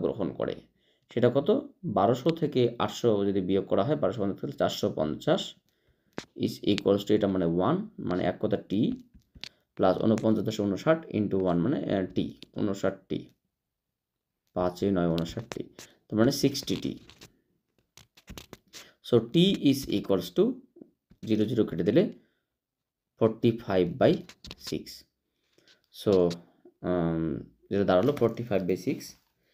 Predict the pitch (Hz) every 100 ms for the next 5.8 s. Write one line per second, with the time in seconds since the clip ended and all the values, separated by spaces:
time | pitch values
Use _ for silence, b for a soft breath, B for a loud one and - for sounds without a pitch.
0 | b b b b b b b b b b
1 | b b b - 110 110 - 110 98 113
2 | - 202 185 B B B B B B B
3 | B _ _ _ _ _ _ _ _ _
4 | _ _ - - _ _ _ _ - -
5 | 139 175 170 131 123 - 87